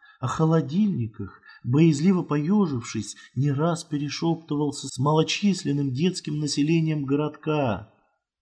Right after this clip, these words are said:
«Тебе с нами хорошо будет», уверяла рыжая, «а подрастешь,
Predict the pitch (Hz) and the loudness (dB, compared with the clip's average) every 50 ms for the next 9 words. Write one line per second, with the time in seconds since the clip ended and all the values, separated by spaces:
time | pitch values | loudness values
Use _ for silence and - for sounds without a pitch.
0 | _ _ _ _ _ _ _ _ _ _ _ _ _ _ _ - - 143 147 156 | _ _ _ _ _ _ _ _ _ _ _ _ _ _ _ -20 -16 -8 -4 -4
1 | 156 143 131 - - 143 139 147 151 151 147 151 143 139 - 135 135 143 147 147 | -2 -2 -4 -8 -12 -12 -10 -8 -6 -6 -6 -6 -8 -10 -10 -10 -8 -8 -8 -10
2 | - - - - 160 160 156 143 131 131 139 143 139 123 113 107 101 92 - - | -12 -14 -12 -8 -6 -4 -4 -4 -4 -4 -2 0 0 0 -2 -4 -6 -6 -8 -12
3 | _ _ - - - _ - - 113 120 131 127 131 123 123 123 127 127 135 135 | _ _ -20 -20 -16 _ -4 -2 -2 0 0 -2 -2 -2 -2 -2 -2 -2 -2 -2
4 | 123 104 95 95 92 87 85 82 82 - _ _ _ _ _ _ _ _ - - | -2 -2 -2 -2 -4 -4 -4 -6 -8 -12 _ _ _ _ _ _ _ _ -14 -10
5 | - - 131 123 131 131 135 135 127 - - - 208 202 185 175 165 - - | -8 -6 -6 -4 -4 -4 -4 -6 -10 -12 -8 -4 -2 0 0 -2 -4 -8 -14